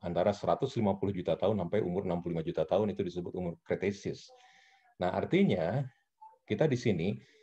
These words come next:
punya subduksi lempeng samudra yang warna hijau ini masuk menyusup ke bawah bagian ini. Tentu di sini belum ada waktu itu. Pulau Jawa bagian sisanya itu belum ada gitu. Tapi menemukan fosil-fosilnya, ada ophiolite,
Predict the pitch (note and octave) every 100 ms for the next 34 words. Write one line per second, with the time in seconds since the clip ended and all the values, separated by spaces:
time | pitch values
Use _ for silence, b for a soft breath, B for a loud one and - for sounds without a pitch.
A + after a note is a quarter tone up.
0 | b b _ F#2 B2 - A#2+ F2+ B2+ C3+
1 | - F3 - - _ _ _ _ _ _
2 | G#2 G2 G2 G2 G2 F2+ E2+ A2+ A2+ G2+
3 | F#2+ F2+ F2+ E2 A2 B2+ _ _ _ _
4 | - F2+ G2+ - D#3 D3+ G#2 G2 G2 -
5 | G#2+ - G2+ F2 F#2+ A#2 - _ _ _
6 | E2+ E2+ E2+ E2 D#2+ C#2+ - _ - F2
7 | C#3+ A#2 B2 C3 G#2 A2 G#2+ F#2 F2+ E2+
8 | C#2+ - _ _ _ _ _ _ _ -
9 | F#2 F2 E2+ F#2+ G2 - F2+ F2 E2+ E2+
10 | - F#2+ F2+ F2 A#2 E2+ D#2 D#2+ E2 C#2+
11 | C#2 - F2 D3 A#2+ A2+ G#2 G2+ C3 C3
12 | A#2 A#2 A2 A2+ - C#3+ B2+ A2+ b b
13 | b b _ G#2 A2 A#2+ - A#2+ B2+ C3+
14 | -